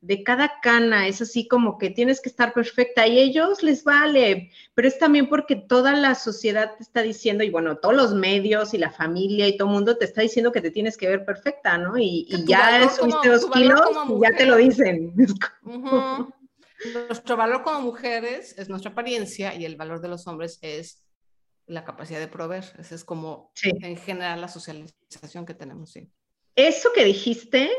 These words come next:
Speaker 1: es súper relevante, porque, de hecho, ayer le mandé un WhatsApp a, a Sonia preguntándole sobre una frase que leí en un libro que decía que la, le escuchan mucho las mujeres, ¿no?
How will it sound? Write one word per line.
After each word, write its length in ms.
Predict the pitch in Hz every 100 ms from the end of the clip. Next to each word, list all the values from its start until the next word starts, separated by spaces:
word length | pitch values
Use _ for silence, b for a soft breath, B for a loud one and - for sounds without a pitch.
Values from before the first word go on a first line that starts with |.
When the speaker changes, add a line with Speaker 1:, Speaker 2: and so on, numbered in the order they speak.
| 494
Speaker 1:
es 340 | 202 208 - -
súper 460 | 247 196 240 233
relevante, 880 | 202 180 165 180 190 185 180 - 143 _ _ -
porque, 640 | 185 180 202 202 196 - 196
de 140 | 220
hecho, 480 | 262 294 294 262 -
ayer 540 | 202 202 220 240 277 330
le 120 | 262
mandé 640 | 208 185 190 202 214 214 214
un 180 | 220 202
WhatsApp 580 | 196 196 - 190 185 185
a, 240 | 175 165
a 140 | 143 175
Sonia 540 | - 196 202 196 220 240
preguntándole 800 | 196 175 175 185 190 196 208 214
sobre 320 | 214 180 190
una 200 | 214 220
frase 460 | 214 208 208 208 226
que 100 | 196
leí 260 | 175 175
en 120 | 185 202
un 160 | 202
libro 560 | 196 190 180 220 392 _ _ b b _
que 240 | 190 185
decía 600 | 180 180 180 214 202 208
que 160 | 208 190
la, 220 | 175 175 220
le 80 |
escuchan 380 | 202 202 226 254
mucho 260 | 214 202 220
las 180 | 202 170
mujeres, 460 | 160 - 165 151 160
¿no? 300 | 170 214